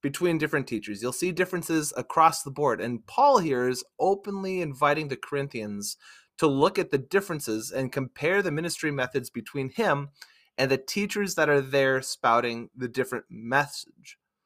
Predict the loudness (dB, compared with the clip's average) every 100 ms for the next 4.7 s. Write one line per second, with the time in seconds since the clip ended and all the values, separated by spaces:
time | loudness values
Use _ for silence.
0 | _ _ _ _ 0 4 6 6 6 2
1 | 2 -4 -4 0 2 4 2 -2 -4 -4
2 | -2 -2 -2 -6 -4 -2 -2 -2 -4 -2
3 | -2 -4 -4 -8 -8 -14 -12 4 6 6
4 | 2 -2 -4 -4 -4 -12